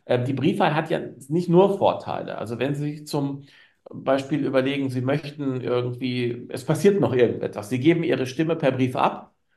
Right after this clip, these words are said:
und zwei Tage später findet noch irgendein politisch relevantes Ereignis statt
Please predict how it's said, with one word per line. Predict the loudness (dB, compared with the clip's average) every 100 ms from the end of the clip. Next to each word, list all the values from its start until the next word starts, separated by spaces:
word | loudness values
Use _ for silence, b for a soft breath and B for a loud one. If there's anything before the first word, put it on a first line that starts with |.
| _
und | -6 2
zwei | 4 6
Tage | 4 2 2
später | 0 4 2 0 -8 _
findet | 0 0
noch | 0 -2
irgendein | 4 6 6 2 0 0 0 -4 2
politisch | 4 4 2 0
relevantes | 0 0 -4 -4
Ereignis | 0 0 -2 -2
statt | 2 0 0